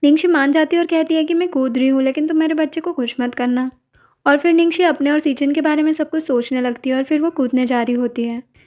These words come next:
तभी यहाँ पर टाइम पर सीचन पहुँच जाता है और सभी गुंडों से फाइट करने लगता है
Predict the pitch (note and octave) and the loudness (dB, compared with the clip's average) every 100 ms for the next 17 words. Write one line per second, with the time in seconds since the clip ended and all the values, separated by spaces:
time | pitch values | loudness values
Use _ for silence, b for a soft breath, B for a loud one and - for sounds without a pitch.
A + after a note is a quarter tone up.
0 | b C4+ C4+ F#4 F4+ F4+ F4+ D4+ D4 D#4+ | b 0 4 4 4 2 2 2 2 0
1 | D#4 C#4+ D#4 C#4+ C4 C4 C#4+ C4 C4 C#4+ | 0 0 2 2 0 0 0 0 0 0
2 | D4+ D#4 D#4 D4+ D#4 F4 C#4+ A#3 - A#3+ | 0 2 2 2 0 -2 -2 -4 -2 -2
3 | A#3+ A#3+ - A#3+ A#3 | -2 -4 -6 -10 -10